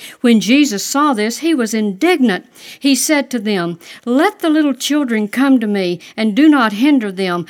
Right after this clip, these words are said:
for the kingdom of God belongs to such as these." I'll tell you the truth,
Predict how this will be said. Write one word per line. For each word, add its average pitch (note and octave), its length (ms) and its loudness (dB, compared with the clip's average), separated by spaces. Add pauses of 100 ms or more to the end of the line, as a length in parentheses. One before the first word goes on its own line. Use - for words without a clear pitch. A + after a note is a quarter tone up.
(140)
for B3+ 120 0
the A#3+ 100 2
kingdom E4+ 440 2
of D#4 220 0
God G#3+ 400 0
belongs G#3+ 500 -2
to G3 120 -8
such G3 300 -6
as G3 160 -12
these." F3+ 480 -2 (480)
I'll A3+ 300 0
tell D4+ 220 4
you D#4 120 6
the C#4+ 120 0
truth, A#3+ 560 -2